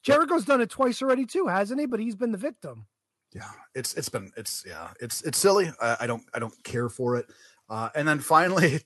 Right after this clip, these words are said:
Speaker 2: <laughs> Tony, I can't speak to this, uh, match at all, the quality of it, anything like it, because I actually fell asleep. Uh, Darby Allin beat Samoa Joe.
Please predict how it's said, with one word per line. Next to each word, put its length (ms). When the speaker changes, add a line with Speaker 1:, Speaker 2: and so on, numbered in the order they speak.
Speaker 2:
<laughs> 100
Tony, 280
I 140
can't 260
speak 280
to 60
this, 480
uh, 300
match 420
at 100
all, 200
the 100
quality 380
of 100
it, 80
anything 260
like 160
it, 100
because 280
I 40
actually 280
fell 300
asleep. 380
Uh, 500
Darby 280
Allin 280
beat 240
Samoa 400
Joe. 380